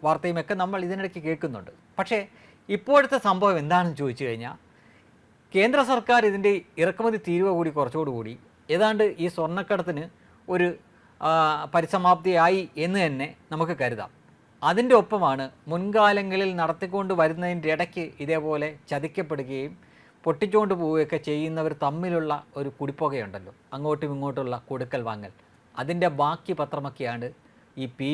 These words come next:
വി അൻവറിൻ്റെയും കാരാട്ട് റസാക്കിൻ്റെയും ഒക്കെ ഓരോ പ്രസ്താവനയായിട്ട് പുറത്തു വന്നുകൊണ്ടിരിക്കുന്നത്. അതുകൊണ്ടാണ് ചില പോലീസ് ഉദ്യോഗസ്ഥർക്ക് നേരെ അവർ ഓരോ ആരോപണം ഉന്നയിക്കുന്നത്. കാരണം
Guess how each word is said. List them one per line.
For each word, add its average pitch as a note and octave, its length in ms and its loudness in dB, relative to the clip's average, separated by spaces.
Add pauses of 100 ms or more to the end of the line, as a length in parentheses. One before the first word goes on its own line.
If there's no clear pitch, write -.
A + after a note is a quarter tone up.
വി D#3+ 160 0
അൻവറിൻ്റെയും C3 560 -6 (220)
കാരാട്ട് C3+ 460 -4
റസാക്കിൻ്റെയും B2 680 -6
ഒക്കെ A#2+ 180 -10 (260)
ഓരോ C#3+ 200 -2 (140)
പ്രസ്താവനയായിട്ട് B2 800 -6 (100)
പുറത്തു A2+ 340 -10
വന്നുകൊണ്ടിരിക്കുന്നത്. G2+ 640 -16 (560)
അതുകൊണ്ടാണ് F#3 520 0 (340)
ചില D#3+ 120 2 (120)
പോലീസ് E3+ 420 0
ഉദ്യോഗസ്ഥർക്ക് D3 640 -4
നേരെ B2+ 200 -2 (180)
അവർ B2 140 -8 (140)
ഓരോ B2+ 180 -6 (280)
ആരോപണം B2+ 420 -6
ഉന്നയിക്കുന്നത്. F#2+ 460 -16 (400)
കാരണം D#3 280 0